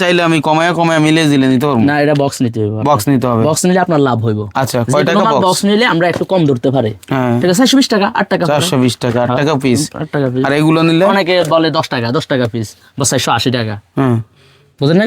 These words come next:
Speaker 2: কত দশ
Speaker 1: ও।
Speaker 2: টাকা পিস? তাহলে চারশো আশি টাকা। আমার কাছে
Speaker 1: চারশো আশি।
Speaker 2: কোনো ইয়ে নাই।
Speaker 1: চারশো বিশ
Speaker 2: চারশো বিশ
Speaker 1: টাকা।
Speaker 2: টাকা, আট টাকা পিস।
Speaker 1: তাহলে আমরা বক্স
Speaker 2: কথা
Speaker 1: নিলে
Speaker 2: বলছেন?
Speaker 1: জিতবেন।
Speaker 2: এরপর সেট টেট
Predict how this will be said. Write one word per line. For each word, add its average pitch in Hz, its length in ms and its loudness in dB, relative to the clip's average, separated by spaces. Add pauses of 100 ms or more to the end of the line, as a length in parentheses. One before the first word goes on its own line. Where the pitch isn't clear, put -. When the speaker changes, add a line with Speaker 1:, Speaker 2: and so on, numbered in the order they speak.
Speaker 2:
কত 180 140 0
দশ 131 100 2
Speaker 1:
ও। - 60 2
Speaker 2:
টাকা 165 180 0
পিস? 127 160 0
তাহলে 160 220 -2
চারশো 165 240 0
আশি 131 180 -4
টাকা। 113 140 -2
আমার 156 240 -2
কাছে 135 100 2
Speaker 1:
চারশো 165 140 2
আশি। - 20 2
Speaker 2:
কোনো 160 100 2 (100)
ইয়ে 135 180 2
নাই। 113 100 0 (320)
Speaker 1:
চারশো 143 200 0
বিশ 147 80 2
Speaker 2:
চারশো 180 140 4
বিশ 170 60 2
Speaker 1:
টাকা। 113 120 0
Speaker 2:
টাকা, 117 180 -2
আট - 120 -8
টাকা 120 220 -2
পিস। 107 120 -10 (100)
Speaker 1:
তাহলে 151 220 2
আমরা 175 120 0 (100)
বক্স 156 180 2
Speaker 2:
কথা 165 120 0
Speaker 1:
নিলে 208 160 2
Speaker 2:
বলছেন? 175 100 2
Speaker 1:
জিতবেন। 160 320 0 (100)
Speaker 2:
এরপর 143 160 0 (140)
সেট 147 220 2 (100)
টেট 151 160 2